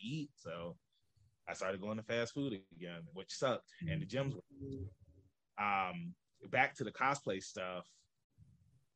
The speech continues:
I was cosplaying characters, um, when I first started. Like, I was just doing stuff that I could just go to the thrift store and buy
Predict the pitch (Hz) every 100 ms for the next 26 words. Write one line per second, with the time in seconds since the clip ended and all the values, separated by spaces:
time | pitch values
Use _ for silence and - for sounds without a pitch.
0 | - 107 127 139 139 139 127 113 - 135
1 | 151 - 143 127 120 123 120 117 123 117
2 | 113 107 - - _ _ _ _ 95 95
3 | 95 95 95 101 123 120 - 123 113 110
4 | 107 101 95 107 107 104 - 107 101 -
5 | 90 101 98 95 - 90 - 95 85 95
6 | 95 95 - 98 - 101 98 95 92 95
7 | 92 90 90